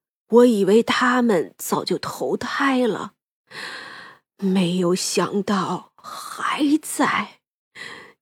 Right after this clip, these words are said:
要是您能行行好，叫他们投胎去，我呀，也就安心了。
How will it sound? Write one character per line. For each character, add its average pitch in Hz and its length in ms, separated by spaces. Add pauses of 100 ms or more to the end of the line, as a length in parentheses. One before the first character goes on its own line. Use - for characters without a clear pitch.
(100)
要 180 320
是 190 180
您 185 160
能 208 160
行 - 320
行 202 240
好， 147 540
叫 240 280
他 233 140
们 262 120
投 - 380
胎 277 400
去， - 440 (760)
我 156 300
呀， 160 260 (400)
也 180 180
就 - 260
安 233 260
心 240 560
了。 - 280